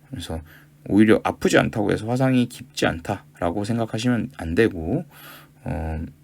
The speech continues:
화상을 입었을 때 반드시 치료를 꼭 해주셔야 됩니다. 자, 그렇게 보시면 될 것 같고요. 상처는 뭐 찰과상, 타박상, 출혈, 화상 같은 것들이 있다. 요것도 좀 알아두시면 그냥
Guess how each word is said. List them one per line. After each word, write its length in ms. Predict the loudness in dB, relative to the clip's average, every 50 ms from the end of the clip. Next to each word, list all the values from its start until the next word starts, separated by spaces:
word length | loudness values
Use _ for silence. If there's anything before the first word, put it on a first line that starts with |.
| _ _ _ _ _ _ _ _ _ _ _ _
화상을 420 | -14 -10 -6 -2 0 2 2 2 0
입었을 360 | -2 -2 -4 -4 -4 -6 -6
때 160 | -8 -8 -8
반드시 420 | -4 0 2 4 4 2 2 -2
치료를 480 | -4 -4 0 2 2 4 4 2 0 -2 -4 -4
꼭 300 | -4 -4 -4 -4 -6 -6
해주셔야 320 | -4 -2 -2 -2 -2 -2
됩니다. 720 | -4 -6 -12 -14 -14 -12 -10 -10 -6 -2 -2 -2 -2 -2 -6 _ _ -20 -20 -20 -20 -20 -20 -20 -20 _ _ _ _ _ _ _ -20
자, 120 | -20 -20 -20 -20 -20 -20 -20 -20 -20 -20 -20 -20 _ _ _ _ _ _ _ _ _ _ -20
그렇게 260 | -20 -20 -20 -14 -14
보시면 300 | -14 -10 -8 -8 -8 -8
될 160 | -8 -12 -12
것 100 | -10 -10 -10
같고요. 500 | -10 -12 -14 -10 -8 -4 -2 -2 -2 -2
상처는 520 | -2 -2 -2 -2 0 0 0 0 2 0
뭐 120 | 0 -2 -4
찰과상, 520 | -2 0 2 2 4 2 2 0 -2 -4
타박상, 520 | 0 0 0 0 -2 -4 -4 -4 -4 -4 -6 -10 -18 -18 -20 -16 -14
출혈, 420 | -8 -2 0 2 4 4 2 0 -2
화상 380 | -2 -2 0 0 0 0 0
같은 280 | 0 -2 -2 -4 -6 -6
것들이 280 | -6 -6 -4 -2 -2
있다. 380 | -2 -2 -4 -2 0 0 0 -2 -6 _ -20 -20 -20 -20 -20 _ _ -8
요것도 480 | -4 -4 -4 -4 -4 -4 -2 0 0 2
좀 160 | 2 0 0
알아두시면 720 | 0 0 0 0 0 -2 -2 -4 -4 -4 -4 -4 -6 -8 -10
그냥 240 | -10 -10 -8 -8